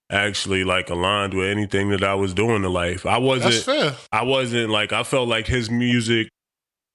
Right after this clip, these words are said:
Speaker 1: somewhat resembles what Kevin Gates do. He speak on depression a lot and things like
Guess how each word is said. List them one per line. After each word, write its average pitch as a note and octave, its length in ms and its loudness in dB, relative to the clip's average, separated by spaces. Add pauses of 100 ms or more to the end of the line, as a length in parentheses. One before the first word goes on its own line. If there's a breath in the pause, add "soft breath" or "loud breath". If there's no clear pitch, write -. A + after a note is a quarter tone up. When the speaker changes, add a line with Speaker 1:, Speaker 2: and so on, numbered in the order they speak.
Speaker 1:
somewhat A2 640 0
resembles A2 580 0
what G2+ 200 0
Kevin A2 300 -2
Gates A2 320 -2
do. F2+ 340 -6 (140)
He A2+ 100 -2
speak A#2+ 360 -2
on G#2+ 160 0
depression A2 560 -2
a G2+ 60 -2
lot F#2+ 300 0
and F#2+ 160 -4
things G2+ 320 2
like F#2+ 180 2